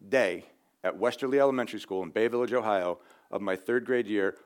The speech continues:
pretending to be sick during recess because I was petrified of what the big kids would do or say. And I finally, like, finally got to the point towards the end of the year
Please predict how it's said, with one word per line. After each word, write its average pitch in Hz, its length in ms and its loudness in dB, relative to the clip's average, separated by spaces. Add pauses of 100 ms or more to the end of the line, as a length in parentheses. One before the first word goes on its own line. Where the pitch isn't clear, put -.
pretending 143 560 -4
to 127 80 -14
be 117 100 -8
sick - 380 -2
during 98 240 -4
recess 98 540 -6 (340)
because 113 320 -4
I 104 100 0
was 101 220 -4 (240)
petrified 92 720 0 (300)
of 92 140 -4
what 113 200 0
the 110 60 -6
big 110 180 -4
kids 92 460 -8 (180)
would 92 200 -6
do 101 340 -2
or 87 80 -8
say. - 340 -6 (880)
And 104 60 -4
I 113 60 -2
finally, 143 360 2
like, 110 260 -4 (340)
finally 151 260 2
got 127 160 2
to 120 80 -8
the 110 60 -4
point 120 300 -4
towards 107 220 -6
the 107 80 -4
end 117 80 -2
of 110 40 -4
the 110 80 -2
year 107 360 0